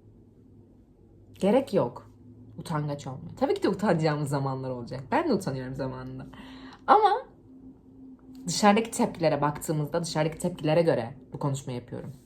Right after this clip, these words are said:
Hani siz mesela self date dedik ya. Self date hani çıkın, gezin, yürüyüş yapın, koşun, müzik dinleyin.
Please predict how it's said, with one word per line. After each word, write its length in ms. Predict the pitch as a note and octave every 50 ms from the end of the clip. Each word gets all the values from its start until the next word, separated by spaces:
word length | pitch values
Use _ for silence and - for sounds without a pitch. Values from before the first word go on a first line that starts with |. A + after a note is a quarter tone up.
| - - - - - - _ - - _ -
Hani 180 | - - F3+ E3
siz 100 | - -
mesela 220 | F3 E3+ F3 D#3+
self 280 | D#3+ - F#3 E3+ E3+ E3+
date 320 | - D3 C#3+ C#3 C#3 -
dedik 240 | - D#3+ G#3 G3+ -
ya. 200 | - - - - - - - - - - - - -
Self 340 | - - A#3+ G#3+ A3 G#3+
date 220 | - - - - -
hani 220 | F3 E3 D3+ - - - - _ -
çıkın, 600 | - - - - - - A#3 G#3+ G#3 G#3 G3+ F#3+ - -
gezin, 640 | - G3+ G#3+ G3+ F#3 G3 G#3 G#3 G#3 G#3 G3+ - - - - - - - - - -
yürüyüş 460 | G3 G#3 G#3+ G#3+ A3+ A3+ G#3+ - -
yapın, 300 | A3+ G#3 G#3 - G#3 G#3
koşun, 800 | G#3 G3+ - - - A#3 A3+ A3 - - A3 G#3+ G#3+ G#3 G#3 G#3 -
müzik 380 | F#3+ F#3+ G3 G3 A#3 A3 - -
dinleyin. 580 | A3 A3 G#3+ G#3+ G#3+ G#3 G#3 G#3 G3+ G3+ G3+